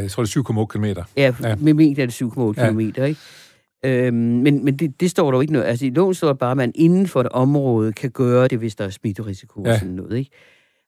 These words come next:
Speaker 2: Og, og, men, men det, han så mener, øh, er, at et område, det kan også være hele Danmark.
Speaker 1: Ja.
Speaker 2: Øh, og det, ja, det forekommer i hvert fald mig at være en lidt, en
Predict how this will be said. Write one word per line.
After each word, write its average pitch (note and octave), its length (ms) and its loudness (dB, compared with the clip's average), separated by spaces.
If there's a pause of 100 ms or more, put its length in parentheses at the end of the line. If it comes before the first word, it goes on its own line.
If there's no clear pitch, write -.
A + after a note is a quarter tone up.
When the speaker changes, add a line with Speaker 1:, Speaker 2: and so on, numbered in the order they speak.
(100)
Speaker 2:
Og, G#2+ 320 -6
og, C3 200 -2
men, C3+ 220 0
men B2+ 180 0
det, E3+ 240 2
han E3 220 2
så E3 140 0
mener, B2 480 0 (320)
øh, A2+ 120 -2 (100)
er, A#2 360 -4
at A#2 100 -4
et A2+ 140 -6
område, B2+ 440 0
det A#2+ 120 -2
kan B2+ 100 -2
også A2 180 -4
være G2+ 60 0
hele G2+ 200 -6
Danmark. D#3 580 0
Speaker 1:
Ja. A2+ 160 2 (960)
Speaker 2:
Øh, A2 380 0
og A#2+ 100 -6 (100)
det, D3 520 4 (1120)
ja, D3+ 140 2
det C#3 200 -2
forekommer C3 400 2
i A#2+ 40 2
hvert A#2 180 2
fald B2 160 0
mig G#2+ 340 0
at G#2+ 140 -4
være A2 300 0
en A2 140 -4
lidt, G#2+ 300 -6
en A2+ 100 -12